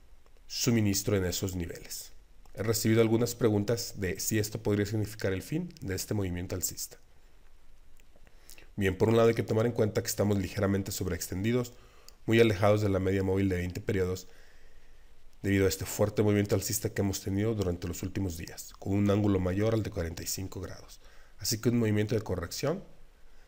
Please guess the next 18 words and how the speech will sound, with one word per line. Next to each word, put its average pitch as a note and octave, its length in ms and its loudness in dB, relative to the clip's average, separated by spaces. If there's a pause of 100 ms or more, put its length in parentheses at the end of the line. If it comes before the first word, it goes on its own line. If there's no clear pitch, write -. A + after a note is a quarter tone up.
sería G#2+ 360 2
un G#2+ 160 0
movimiento G2+ 380 2
saludable G#2+ 580 -2
que G#2 100 -4
mantendría F#2 360 -4
intacta G2+ 560 -4 (840)
esta G2+ 600 -2
tendencia F#2 520 -2
alcista - 840 -4 (460)
que G#2+ 100 0
tenemos G2 460 0
por F#2 220 0
el F#2 80 0
momento. - 440 -8 (1600)
Por A2 120 4
otro A2+ 220 4
lado, A#2+ 400 4